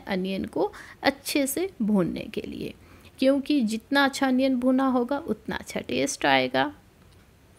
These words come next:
डेढ़ मिनट का टाइम हुआ था। देखिए बहुत अच्छे से जो अनियन है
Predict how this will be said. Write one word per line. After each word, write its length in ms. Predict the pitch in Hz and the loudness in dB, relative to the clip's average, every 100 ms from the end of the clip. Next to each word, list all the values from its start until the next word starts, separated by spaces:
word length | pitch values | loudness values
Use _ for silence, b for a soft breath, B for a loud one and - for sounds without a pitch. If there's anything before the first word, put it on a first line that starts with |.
| - - - - | -20 -20 -10 -2
डेढ़ 280 | 220 311 381 | 2 4 4
मिनट 280 | 302 220 202 | 4 2 0
का 160 | 226 | 0
टाइम 300 | 220 208 190 | 0 2 2
हुआ 280 | 196 185 - | 2 2 0
था। 220 | - 294 415 - | 0 -4 -4 -4
देखिए 340 | - - - | -6 -4 -6
बहुत 680 | 208 185 185 240 294 311 - | -4 -4 -2 0 2 2 0
अच्छे 340 | 101 - 175 | -2 -4 -4
से 220 | - 151 | -2 -2
जो 200 | - 175 | -2 -2
अनियन 400 | 170 - - - | -2 -2 -4 -6
है 180 | 208 247 | -4 -4